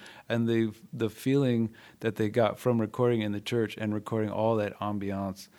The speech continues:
in the church is really, I mean, it, it, it's a hu-, it's almost another band member on this record. I mean, really, it,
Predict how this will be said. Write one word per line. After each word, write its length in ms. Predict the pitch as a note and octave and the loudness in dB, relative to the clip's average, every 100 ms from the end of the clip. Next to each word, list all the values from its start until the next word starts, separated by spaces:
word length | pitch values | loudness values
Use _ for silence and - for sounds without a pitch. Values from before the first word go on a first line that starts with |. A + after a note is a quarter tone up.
| - _ - | -20 _ -2
in 240 | C#3 B2+ | 2 2
the 80 | G#2+ | 0
church 400 | - A#2 G#2 - - | -2 -2 -2 -6 -10
is 160 | G#2 | -8
really, 800 | A2 A#2 A#2 C3 C#3 A2 G2 F#2+ - C3 | -8 -10 -2 2 2 2 0 -6 -6 2
I 40 | |
mean, 200 | B2+ B2+ | 4 4
it, 100 | A#2+ - _ - | 2 -2 _ -10
it, 180 | B2+ A2+ - _ _ | -6 -6 -8 _ _
it's 320 | - B2 A2 A#2+ | -12 -10 -6 -2
a 160 | A2 | -2
hu-, 240 | - - - - | -4 -14 -20 -4
it's 220 | B2+ - | -4 -2
almost 400 | C3 C#3 B2+ - - - - _ _ _ _ _ _ - | 2 4 2 0 -14 -20 -20 _ _ _ _ _ _ -2
another 520 | B2 B2+ B2 A#2+ A2 | 2 4 6 6 4
band 380 | G#2 G#2+ A2+ F#2 | 2 0 0 0
member 360 | F2+ E2 E2+ - | -4 -6 -8 -8
on 120 | F#2+ | -6
this 200 | F2+ F2+ | -6 -6
record. 360 | F2+ E2+ F2 F2 F#2+ _ _ _ _ | -10 -8 -10 -10 -16 _ _ _ _
I 40 | A2 | -2
mean, 140 | A2+ | -2
really, 360 | G#2 C3+ A2 | 2 4 4
it, 80 | G2+ | 2